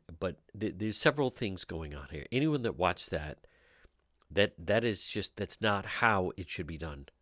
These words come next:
Uh, there was no reason to treat it that way. Their, their methods and manner of trying to handcuff this suspect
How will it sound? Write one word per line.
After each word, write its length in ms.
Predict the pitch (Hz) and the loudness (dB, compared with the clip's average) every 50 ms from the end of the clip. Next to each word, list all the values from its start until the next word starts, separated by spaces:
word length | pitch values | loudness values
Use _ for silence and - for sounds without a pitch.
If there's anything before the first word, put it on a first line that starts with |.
| _ _ _ _ _ | _ _ _ _ _
Uh, 140 | - 78 76 | -14 -14 -12
there 120 | 78 87 92 | -10 -10 -10
was 100 | 85 90 | -6 -4
no 100 | 110 107 | -4 -2
reason 400 | 98 92 104 101 87 - 90 80 | -2 -2 -2 -4 -4 -6 -6 -8
to 80 | 82 | -8
treat 280 | - - - - 120 104 | -8 -6 -6 -4 -6 -6
it 80 | - | -4
that 180 | - 98 90 73 | -4 -4 -4 -2
way. 380 | 73 95 95 92 90 85 - - _ _ _ - - _ _ _ | -2 0 0 0 0 -2 -6 -10 _ _ _ -20 -20 _ _ _
Their, 180 | 95 92 87 - 104 | -4 -4 -4 -4 -4
their 160 | 104 101 95 | -4 -4 -4
methods 520 | 90 95 101 107 120 - - 117 92 - | -2 0 0 0 0 0 -2 -4 -4 -4
and 140 | 104 80 80 | -6 -6 -2
manner 480 | 85 92 92 98 98 104 101 101 98 - _ _ _ _ _ _ _ _ _ _ | 0 0 0 2 2 2 0 0 -2 -4 _ _ _ _ _ _ _ _ _ _
of 160 | - 80 - | -12 -12 -10
trying 260 | - - 110 95 92 78 | -6 -2 0 0 0 -2
to 80 | 78 | -4
handcuff 640 | - - - 120 113 110 - - 113 104 - - _ | -6 -4 -4 -4 -4 -4 -2 -2 -2 -2 -4 -8 _
this 140 | 101 98 | -8 -8
suspect 680 | - - - 107 - - - - 214 196 - - - - | -6 -6 -6 -6 -6 -8 -6 -4 -4 -4 -4 -6 -14 -20